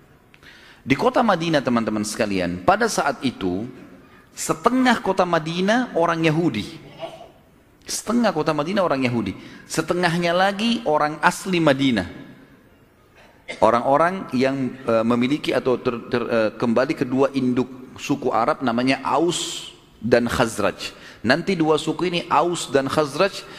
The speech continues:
di zaman Nabi sallallahu alaihi wasallam namanya Ansar. Gitu. Namanya Ansar. Mereka masuk Islam. Jadi terbagi dua Madinah. Setengahnya Yahudi, setengahnya dua suku Arab ini. Orang-orang Yahudi supaya merasa aman, maka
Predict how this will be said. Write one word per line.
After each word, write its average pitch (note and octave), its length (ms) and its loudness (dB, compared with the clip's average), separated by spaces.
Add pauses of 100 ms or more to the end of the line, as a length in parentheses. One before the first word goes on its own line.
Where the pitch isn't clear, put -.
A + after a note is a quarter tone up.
(160)
di A#2+ 160 0
zaman D#3+ 320 2
Nabi E3 240 2
sallallahu D3+ 140 2
alaihi E3 100 -2
wasallam E3+ 160 0
namanya D3 420 2
Ansar. A#2 540 2 (480)
Gitu. E2 300 -4 (580)
Namanya A2+ 460 0
Ansar. G#2 340 0 (240)
Mereka A#2 300 -2
masuk G#2+ 240 -4
Islam. D#2 240 -6 (400)
Jadi D3 160 6
terbagi E3 340 4
dua F#3 220 6
Madinah. B2+ 420 2
Setengahnya D#3+ 540 0
Yahudi, E3 320 2
setengahnya E3+ 580 -2 (300)
dua C#3 240 4
suku C3 240 -2
Arab A#2+ 320 2
ini. E2 160 -6 (560)
Orang-orang G#3 500 4
Yahudi D#3 540 2
supaya D3+ 400 0
merasa D3 480 -2
aman, D#3+ 560 2 (800)
maka D#3+ 560 2